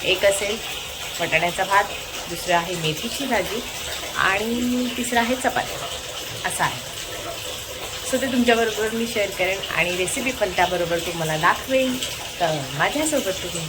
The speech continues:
कंटिन्यू राहा. आमच्या मागे, माझ्या मागे बघा, हॉलमधनं छान, अ, बॅक साईडला माझ्या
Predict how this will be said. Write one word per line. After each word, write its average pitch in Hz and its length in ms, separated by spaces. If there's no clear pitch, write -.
कंटिन्यू 196 420
राहा. 123 160
आमच्या 180 280
मागे, 175 360
माझ्या 180 320
मागे 160 260
बघा, 165 240
हॉलमधनं 175 760
छान, 185 140
अ, 160 280
बॅक - 240
साईडला 175 400
माझ्या 165 280